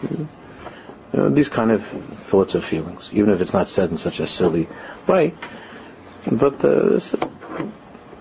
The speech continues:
that's the, that's a natural thing. The person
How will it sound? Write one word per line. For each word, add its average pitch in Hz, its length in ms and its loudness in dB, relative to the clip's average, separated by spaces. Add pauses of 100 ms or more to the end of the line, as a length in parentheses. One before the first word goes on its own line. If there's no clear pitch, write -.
(400)
that's 143 180 2
the, - 240 4
that's 123 300 2
a - 240 4
natural 113 420 2
thing. 123 180 2
The 131 100 4
person 156 580 2